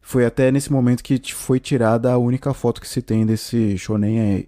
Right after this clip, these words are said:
Shonen A aí. Se você procurar na internet, você vai encontrar uma foto que, é, dizem ser a foto desse cara aí, hoje em dia, né? É o único registro que se tem da, do rosto dele,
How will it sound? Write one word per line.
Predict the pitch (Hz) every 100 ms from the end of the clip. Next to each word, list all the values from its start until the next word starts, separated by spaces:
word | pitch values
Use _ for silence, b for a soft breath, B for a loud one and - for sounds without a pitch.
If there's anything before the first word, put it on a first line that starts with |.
| -
Shonen | - 110 110 113 -
A |
aí. | 101 95 90 92
Se | -
você | - -
procurar | 98 104 104
na |
internet, | 107 131 123 127
você | -
vai | 135
encontrar | 131 139 127 123 117
uma | 123
foto | 120 - 104 101 - 117 b b b b b _
que, | - 107 104 101 95 92 - - - - -
é, | 98 95 98
dizem | 113 110 113 123 120
ser | -
a | 123
foto | 113 120 113
desse | 113 117 -
cara | - 98 95
aí, | 85 - b b _
hoje | 104 95
em | 101
dia, | 92 95 -
né? | 85 87 _ b b b b b b b _
É | 101
o |
único | 101 98
registro | 110 110 110 -
que | -
se | -
tem | 113 107
da, | 104 104 98
do | 107
rosto | 104 98 95 -
dele, | 80 87 87